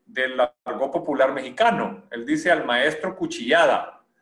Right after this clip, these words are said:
Y yo no sé de, de dónde en México la toma, no lo comparte, pero me sorprende mucho. Y a lo que él se refiere, no es que hay que apuñalar al maestro, sino que uno debe tomar del mentor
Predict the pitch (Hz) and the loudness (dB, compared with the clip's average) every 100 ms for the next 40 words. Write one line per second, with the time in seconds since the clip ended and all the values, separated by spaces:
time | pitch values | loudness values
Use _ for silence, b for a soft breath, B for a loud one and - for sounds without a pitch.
0 | _ _ _ _ _ _ 120 127 131 - | _ _ _ _ _ _ -14 -12 -14 -18
1 | 156 139 156 170 - 180 175 139 131 147 | -6 -2 0 0 2 2 4 2 0 -2
2 | 170 147 135 139 196 147 135 117 127 175 | -2 -4 -2 -2 0 0 0 2 0 0
3 | 202 107 101 127 147 147 - 107 139 156 | 0 -2 -4 -2 0 0 -4 2 2 2
4 | 156 180 151 - _ _ - 143 160 175 | 0 -2 -2 -10 _ _ 0 2 4 2
5 | 175 175 139 143 131 123 - 143 - 160 | 0 -6 -8 -4 -4 -4 -2 -4 0 0
6 | 175 175 196 196 175 - B B B - | 0 -2 -4 -2 -4 -4 B B B 0
7 | 143 147 147 165 175 196 190 185 202 202 | 2 2 2 0 0 0 0 0 0 2
8 | 165 180 175 _ _ 131 165 - 170 165 | 2 -2 -8 _ _ -4 -2 0 -2 0
9 | 165 170 151 143 147 151 143 143 202 - | -2 0 0 2 4 4 2 0 -2 -2
10 | - 107 B B B B B - - 139 | -8 -8 B B B B B -8 -6 -2
11 | 143 170 190 - - _ - 143 156 180 | 2 2 2 -8 -20 _ -2 2 2 2
12 | 165 175 190 - 147 143 143 143 107 131 | 4 4 4 2 0 4 4 4 0 -2
13 | 131 131 123 120 120 123 - | -2 -2 -4 -2 -2 -2 -6